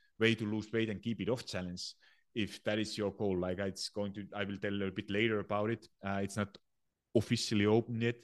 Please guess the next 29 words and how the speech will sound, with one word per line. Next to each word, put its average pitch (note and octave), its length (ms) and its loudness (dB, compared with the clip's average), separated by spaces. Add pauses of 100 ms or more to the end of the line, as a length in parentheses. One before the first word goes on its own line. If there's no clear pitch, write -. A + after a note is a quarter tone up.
(380)
but, F#2 280 -4
um, F#2+ 220 -4 (220)
it's G#2 160 -8
starting G#2 280 -2
January G2+ 380 -4
ninth. G#2+ 360 -2 (160)
So F#2 400 -2 (300)
make G2 180 -8
sure G#2 220 -4
you F#2+ 180 -4
follow G2+ 460 -2
it G2+ 220 -4 (140)
and F#2+ 220 -4
make G2 220 -2
it, F#2 140 -8
uh, F#2 180 -4 (320)
at G2+ 120 -10 (120)
the G2+ 60 -2
time G2+ 160 -2
when F#2 120 -2
this F#2+ 140 -6
podcast - 480 -8
episode F#2+ 380 -6
is F#2 100 -8
coming, G2 320 -4
it F2 140 -10
should F#2+ 200 -10 (120)
be G2 120 -2
already, F#2 440 -4